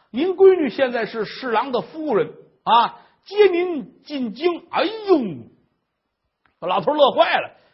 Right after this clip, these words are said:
“你这回算行了啊！我闺女是官太太，这回我进了京，我找一好地儿烙饼，我就不愁我卖不出去。”大伙儿就乐：“好，您现在您什么身份了？哈哈，老太翁、老太爷，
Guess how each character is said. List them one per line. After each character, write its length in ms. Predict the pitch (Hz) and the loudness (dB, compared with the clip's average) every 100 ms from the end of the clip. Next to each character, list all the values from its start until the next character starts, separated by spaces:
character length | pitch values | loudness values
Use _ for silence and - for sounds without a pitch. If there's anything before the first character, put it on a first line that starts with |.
| _ _ _ - | _ _ _ -18
“你 180 | 175 302 | -8 -4
这 280 | 311 453 427 | 4 4 4
回 160 | 370 | -2
算 180 | 359 370 | -4 -6
行 160 | 277 349 | -6 0
了 260 | 359 - - _ _ - | 0 -2 -14 _ _ -4
啊！ 300 | 269 359 - _ _ _ _ - | -2 -2 -6 _ _ _ _ -8
我 220 | 185 226 | -4 -2
闺 160 | 359 349 | -2 -2
女 160 | 302 | -4
是 120 | 226 | -6
官 260 | 233 359 285 | -8 -8 -4
太 240 | 302 294 | -4 -4
太， 120 | 180 175 | -8 -8
这 220 | 262 220 | -6 -2
回 80 | 254 | -2
我 260 | 185 220 | -2 -4
进 180 | 226 285 | -4 -8
了 100 | 220 | -8
京， 340 | 269 311 277 - _ _ _ _ | -6 -6 -8 -14 _ _ _ _
我 140 | - 226 | -12 -8
找 240 | 185 175 | -6 -4
一 80 | 277 | -6
好 380 | - - 113 233 | -8 -8 -8 -4
地 100 | 370 | -2
儿 140 | 269 | -2
烙 260 | 233 190 131 | -2 -2 -4
饼， 240 | 135 170 139 | -12 -14 -10
我 100 | 196 | -8
就 80 | |
不 180 | 202 233 | -8 -10
愁 140 | 143 208 | -6 -4
我 160 | 262 | -2
卖 180 | 226 202 | -4 -6
不 80 | 151 | -8
出 100 | 226 | -10
去。” 160 | 254 208 - - - - - - | -8 -8 -10 -16 -16 -16 -16 -12
大 120 | 110 | -12
伙 100 | 117 | -10
儿 60 | 139 | -8
就 140 | 165 | -6
乐 160 | 180 160 - | -6 -6 -8
：“好， 220 | 98 101 | -14 -12
您 180 | 139 233 | -12 -8
现 160 | 247 202 | -8 -6
在 160 | 175 - - - | -8 -10 -20 -16
您 180 | 220 285 | -10 -6
什 160 | 247 | -6
么 120 | 320 220 | -4 -6
身 260 | 196 165 | -6 -6
份 120 | 131 | -10
了？ 140 | 107 - | -12 -16
哈 200 | - 151 | -18 -4
哈， 320 | 269 269 - _ - | -2 -2 -6 _ -18
老 180 | - 175 | -10 -4
太 180 | 220 | -2
翁、 220 | 226 320 240 | -2 -4 -6
老 180 | 135 | -8
太 100 | 170 180 | -6 -2
爷， 420 | 208 302 247 | 0 0 -4